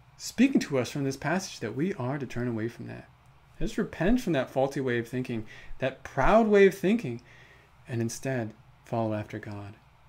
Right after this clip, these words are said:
trust in God. We're now essentially moving into application now, and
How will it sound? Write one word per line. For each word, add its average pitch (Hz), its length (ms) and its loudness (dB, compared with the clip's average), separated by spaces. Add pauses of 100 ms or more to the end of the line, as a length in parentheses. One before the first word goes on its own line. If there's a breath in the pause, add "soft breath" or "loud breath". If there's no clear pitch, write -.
(120)
trust - 340 -2
in 107 140 -6
God. 98 300 -10 (1600)
We're 143 100 2
now 143 300 2 (640)
essentially 139 460 0
moving 127 340 2
into 120 180 0
application 120 680 -2
now, 107 260 -2
and 104 140 -6